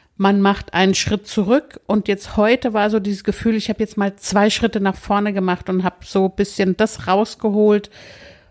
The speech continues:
Er war losgelassen, durchlässig, die Übergänge waren gut. Natürlich ist immer mal wieder so ein Patzer drin, bei einem vierjährigen Pferd überhaupt gar nicht schlimm.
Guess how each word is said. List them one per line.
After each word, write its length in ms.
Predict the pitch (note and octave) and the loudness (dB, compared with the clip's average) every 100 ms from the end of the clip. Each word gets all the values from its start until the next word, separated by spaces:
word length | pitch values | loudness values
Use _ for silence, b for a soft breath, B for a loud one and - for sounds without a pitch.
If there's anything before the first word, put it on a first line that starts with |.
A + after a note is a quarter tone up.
| B _ _ _ _ | B _ _ _ _
Er 180 | F#3+ E3+ | -2 2
war 340 | F3+ F3+ E3+ - _ | 2 2 0 -8 _
losgelassen, 960 | F#3+ C#4+ E4+ - B3 A3 - G#3+ G3+ - | 2 4 2 -2 0 0 -2 -2 -2 2
durchlässig, 680 | A#3 A#3+ G#3+ G3+ - G3+ | 0 2 -4 -4 -6 -6
die 180 | G3+ - - | -8 -6 0
Übergänge 560 | B3+ B3+ A3 G#3+ G3+ | 2 4 2 -2 -2
waren 240 | F#3+ F#3+ F#3+ | -2 -2 -2
gut. 300 | F#3 F#3+ G3+ | 0 0 0
Natürlich 360 | F#3+ A#3+ A#3+ | 2 2 0
ist 140 | G#3+ - | -2 0
immer 160 | G#3 | 2
mal 180 | G#3 F#3+ | 4 2
wieder 160 | F#3 F3+ | 0 0
so 100 | F#3+ | 0
ein 100 | F3+ | 0
Patzer 420 | - - - G3 | -4 -4 -4 -4
drin, 300 | - F3+ F3+ | 0 0 2
bei 80 | F3+ | 2
einem 180 | F3 | 0
vierjährigen 480 | - G3 F#3 F3+ F3 | 0 0 0 0 -4
Pferd 260 | - F#3 F3+ | -2 -2 0
überhaupt 380 | F3 F3+ F3 - | 0 0 -2 -2
gar 160 | D3+ | 0
nicht 200 | G3 - | 0 -2
schlimm. 320 | - F#3 F#3+ | -2 0 0